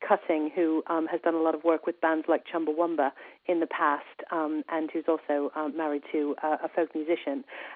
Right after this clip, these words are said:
And it, with the four of us, basically because we live quite close to each other,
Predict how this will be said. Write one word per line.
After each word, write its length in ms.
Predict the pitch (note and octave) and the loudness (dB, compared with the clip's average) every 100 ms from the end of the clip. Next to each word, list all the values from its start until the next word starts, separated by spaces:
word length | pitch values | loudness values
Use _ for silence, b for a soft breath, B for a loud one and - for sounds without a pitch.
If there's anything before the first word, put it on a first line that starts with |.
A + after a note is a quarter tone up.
| - | 2
And 220 | F#3+ F#3 | 4 4
it, 220 | - F#3+ | 4 6
with 140 | G3+ G#3 | 8 6
the 60 | |
four 220 | A3 C4+ A#3+ | 8 8 10
of 80 | |
us, 140 | A3 G3 - | 10 8 6
basically 400 | A3+ C#4+ - E3 | 6 6 6 2
because 220 | D#3 - E3+ | 2 -2 2
we 80 | E3 | 6
live 180 | G3+ - | 4 6
quite 200 | - - | 2 4
close 180 | G#2+ - | -2 0
to 60 | D#3 | -4
each 140 | - | 0
other, 240 | D3 C3+ | 0 0